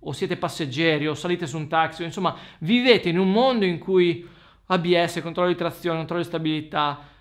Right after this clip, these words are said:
climatizzazione, sembra una banalità che io vi riporto a pensare al climatizzatore, ma è fondamentale. Eh no, perché su alcuni fuoristrada, quelli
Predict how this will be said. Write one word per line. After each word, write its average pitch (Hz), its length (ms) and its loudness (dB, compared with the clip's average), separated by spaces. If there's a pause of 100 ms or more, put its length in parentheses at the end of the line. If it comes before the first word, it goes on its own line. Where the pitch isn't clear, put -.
(120)
climatizzazione, 208 1400 4
sembra 208 260 -6
una 208 140 0
banalità 190 480 0
che 190 100 -4
io 196 140 2
vi 165 100 0
riporto 170 460 0
a 156 40 -4
pensare 170 360 -2
al 156 100 0
climatizzatore, 160 800 -4
ma 139 80 -6
è 139 60 -8
fondamentale. 156 720 -6
Eh - 20 -4
no, 220 440 -4 (180)
perché 151 240 -12
su 170 100 -10
alcuni 226 240 -8
fuoristrada, 185 640 -4
quelli 165 540 -4